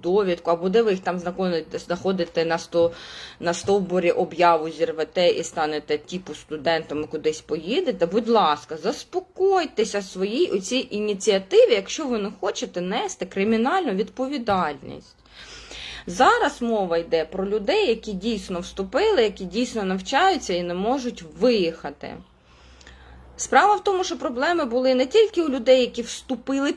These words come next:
після двадцять четвертого лютого, але й у людей, які вступили до двадцять четвертого лютого. Я таких людей з проблемами по виїзду знаю і зараз.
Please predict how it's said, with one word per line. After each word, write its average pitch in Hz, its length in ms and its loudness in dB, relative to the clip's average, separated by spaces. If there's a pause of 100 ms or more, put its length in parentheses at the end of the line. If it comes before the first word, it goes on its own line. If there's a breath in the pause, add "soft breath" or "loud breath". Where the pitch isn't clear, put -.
(100)
після 302 440 6
двадцять 175 440 -2
четвертого 151 680 -6
лютого, 135 560 -8 (500 loud breath)
але 180 260 4
й 180 40 2
у 196 100 2
людей, 196 260 2
які 180 200 -2
вступили 185 520 0
до 359 240 8
двадцять 135 460 -8
четвертого 127 640 -12
лютого. 143 440 -12 (400 loud breath)
Я 170 300 4
таких 240 360 -4
людей 202 300 2
з 247 80 -8
проблемами 190 600 0
по 220 100 -10
виїзду 180 540 2
знаю 160 440 0
і 247 40 4
зараз. 240 540 4